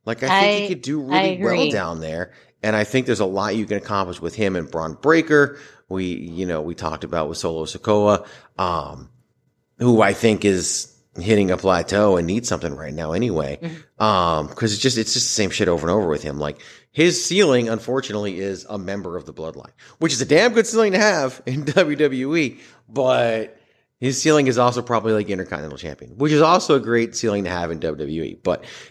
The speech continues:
Speaker 1: he's, he's, that's where he's gonna be. And thankfully for him, he's, he's Samoan and he's a member of the family, so he'll be just fine.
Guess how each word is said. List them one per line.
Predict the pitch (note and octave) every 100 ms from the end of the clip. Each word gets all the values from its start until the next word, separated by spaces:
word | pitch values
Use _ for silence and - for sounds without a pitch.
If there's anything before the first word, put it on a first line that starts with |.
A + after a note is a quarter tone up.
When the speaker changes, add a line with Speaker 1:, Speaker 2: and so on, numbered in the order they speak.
| -
Speaker 1:
he's, | G#2+ G2+ F2+ - -
he's, | F#2+ F#2 F2
that's | G2+ F#2+
where | F#2+ G2
he's | D#2+
gonna | E2+ E2
be. | F2+ C#2 - - _ -
And | G#2 F#2+ F2+ E2+ D#2 -
thankfully | - G#2 - G#2
for | - F#2
him, | G2+ F2+ D#2
he's, | E2+ D2+
he's | - D#2 -
Samoan | D2 A#1+ A1+
and | C#2
he's | D2+
a | D2
member | D#2+ D2+
of |
the | D2+
family, | D#2 D2 C#2 B1+
so | D#2+
he'll | E2
be | D#2+
just | D2 C2+
fine. | F2 D#2+